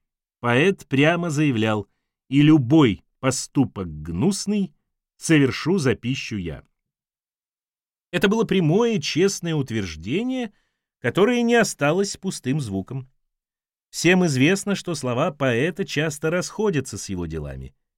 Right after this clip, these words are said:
Тиняков стал одним из редких исключений. Поэт, ещё не старый и всё ещё интересный мужчина,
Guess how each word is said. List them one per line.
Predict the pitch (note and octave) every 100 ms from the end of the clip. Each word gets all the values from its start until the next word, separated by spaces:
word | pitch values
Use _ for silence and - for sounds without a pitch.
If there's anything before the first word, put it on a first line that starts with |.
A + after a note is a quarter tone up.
| _ _ _ -
Тиняков | C#3+ D3+ C3+ C#3+ G#3+ -
стал | - F3+
одним | F#3 A2+ D3 E3
из | G2
редких | A2 C#3 - C#3+ C#3 -
исключений. | C3+ C3 - C3+ C3 F2 D2+ D2+ D2 _ _ _ _ _ _
Поэт, | G2+ A2 G3+ G3+
ещё | A2+ A2+
не | G#2
старый | F#2+ - D#3 F#3+ F#3+ - _ _ -
и | A#2+
всё | -
ещё | D3 C#3+
интересный | D3 D3+ D#3 D3 B2+
мужчина, | A2 G2+ - F#3+ A#3 A3+